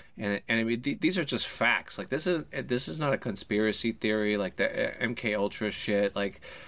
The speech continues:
isis. You could, like, you follow the money and you can see where it goes and you can see what we've been involved in. Now, you know, I, I like living in America w-, with its faults, uh,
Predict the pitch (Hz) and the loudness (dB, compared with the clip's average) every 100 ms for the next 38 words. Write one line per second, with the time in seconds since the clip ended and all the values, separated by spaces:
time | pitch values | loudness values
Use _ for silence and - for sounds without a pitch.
0 | - - 113 104 113 104 135 143 - 120 | -6 0 2 2 2 2 0 0 0 0
1 | 139 120 127 139 160 117 107 104 98 98 | -2 0 4 4 4 2 0 0 0 -2
2 | 101 101 98 107 98 - 139 117 92 - | -2 -2 -4 -2 2 4 4 4 2 0
3 | 90 92 95 95 104 98 104 - 143 117 | 0 0 0 0 -2 0 0 2 2 2
4 | 107 104 117 107 95 107 101 92 104 113 | 2 2 0 -2 0 -2 0 -2 0 2
5 | 131 120 - - - - - - - 120 | 2 0 -6 -8 -12 -16 -16 -16 -4 0
6 | 104 104 104 - - - 120 107 - 151 | 2 2 0 -4 -10 -4 0 0 2 2
7 | 127 127 - - - - 120 98 101 107 | 2 0 -4 -20 -8 0 2 2 0 0
8 | 104 101 107 104 101 104 120 - 185 190 | 0 2 0 2 2 4 4 2 0 0
9 | - 110 107 104 101 95 - - 107 165 | -4 -6 -2 -2 -2 -4 -2 2 2 2
10 | - - - 110 107 | -2 -2 0 0 0